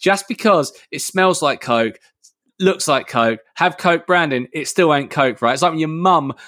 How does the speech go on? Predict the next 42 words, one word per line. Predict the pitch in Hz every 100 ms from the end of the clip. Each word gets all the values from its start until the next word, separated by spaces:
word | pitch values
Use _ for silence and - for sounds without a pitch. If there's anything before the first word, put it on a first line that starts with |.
| _
goes, | - 143 135 - _ -
"Oh, | 196 190 175 - -
I |
bought | 175 202 202
you | 180
soda," | - 208 214 208 175 135 - -
and | 165
you're | 185
like, | 175 165 - _ -
"No, | 381 349 180 -
I | 302
don't | 381
want | 349 294 -
Panda | - 269 254 254
Pops, | 277 349 - - _ -
I | 370
want | 370 349 - _
Pepsi." | - 440 - - 254 160
You | 151
know, | 285 320
it | 254 233
felt | - 269 202
like | 196 190
that's | 208 202 160
what | 185 170
they | 165
were | 151
making | 156 151 - 127 120 - _ _ _
with | 139 139 117 -
Lies | 127 120 113
of | 113 -
P. | 107 92 95 _ _ _
Um, | 127 127 127 _ -
but | 120
even | 147 131
I | 123
could | 120 120
admit, | 113 113 110 107 _ _ _ _ _ _ _ _ _ _ _
it | 139 120
looks | 131 120 -
damn | - 87 92 87
good. | 107 101 104